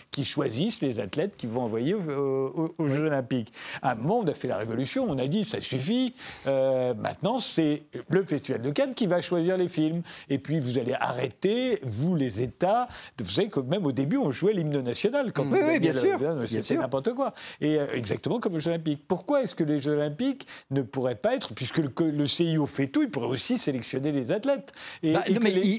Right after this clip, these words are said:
Speaker 1: et
Speaker 2: il
Speaker 1: que
Speaker 2: les
Speaker 1: les
Speaker 2: sélectionne
Speaker 1: sélectionne.
Speaker 2: indirectement par le C-, Comité national olympique, le Comité national olympique sportif français, qui n'a aucun moyen financier, parce qu'on est dans un
Speaker 1: Mhm.
Speaker 2: style de gouvernance français très, très original, contrairement à l'Italie, euh, où c'est le mi-,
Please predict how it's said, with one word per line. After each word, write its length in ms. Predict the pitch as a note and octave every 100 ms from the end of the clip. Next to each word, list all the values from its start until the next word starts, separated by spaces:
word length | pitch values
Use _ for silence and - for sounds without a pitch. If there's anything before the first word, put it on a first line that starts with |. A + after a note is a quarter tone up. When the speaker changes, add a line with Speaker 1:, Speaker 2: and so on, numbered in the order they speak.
| G#3
Speaker 1:
et 40 |
Speaker 2:
il 80 | G3
Speaker 1:
que 60 |
Speaker 2:
les 80 | F#3+
Speaker 1:
les 0 |
Speaker 2:
sélectionne 560 | G#3 G3+ F3+ C3 F3 F3+
Speaker 1:
sélectionne. 200 | E3+ F3
Speaker 2:
indirectement 440 | D#3+ D#3+ D#3 F3+
par 180 | E3+ C3
le 100 | B2+
C-, 140 | A#2 F#3+
Comité 320 | C#3 C#3 C#3+
national 280 | B2+ C3+ E3+
olympique, 340 | G#3 C#4+ C#4
le 100 | C3
Comité 400 | C3 E3 F3+ E3
national 320 | D3 C3+ C#3
olympique 240 | A#2 C3 -
sportif 340 | C#3+ - C#3+
français, 380 | - A#2 - G#2 - _ _ _ _ _
qui 120 | -
n'a 120 | C3 E3+
aucun 220 | F3+ F#3+
moyen 260 | E3+ D3+
financier, 420 | C#3+ C3+ C3+ - B2+
parce 160 | A2
qu'on 120 | A#2
est 80 | A2
dans 200 | G#2 G#2
un 140 | G#2 G2+
Speaker 1:
Mhm. 240 | G2 D3 G#3
Speaker 2:
style 160 | B2+
de 60 | A2+
gouvernance 500 | A2 A2 A2+ A#2+ G#2+
français 480 | A2+ G2+ C3 G#2 F2+ - _
très, 160 | - B2+
très 260 | - A#2
original, 600 | A2 G#2+ G2+ A#2+ F3+ A3 - _ _ _ _
contrairement 380 | - A2 A#2 A2
à 60 | A2
l'Italie, 640 | G#2+ A#2 G#2 A#2+ C3+ B2+
euh, 80 | G#2
où 160 | G2 G2
c'est 100 | A#2
le 80 | A2+
mi-, 160 | A2